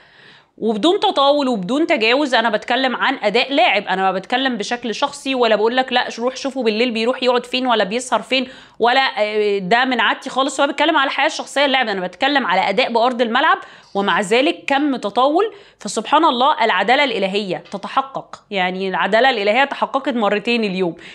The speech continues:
معايا ومع بعض اللاعبين.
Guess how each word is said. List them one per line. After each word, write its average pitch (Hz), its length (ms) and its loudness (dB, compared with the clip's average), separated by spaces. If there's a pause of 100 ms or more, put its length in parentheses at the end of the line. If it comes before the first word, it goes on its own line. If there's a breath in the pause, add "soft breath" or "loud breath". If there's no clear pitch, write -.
(120)
معايا 302 480 2 (180)
ومع 240 560 4
بعض 294 280 4
اللاعبين. 190 580 0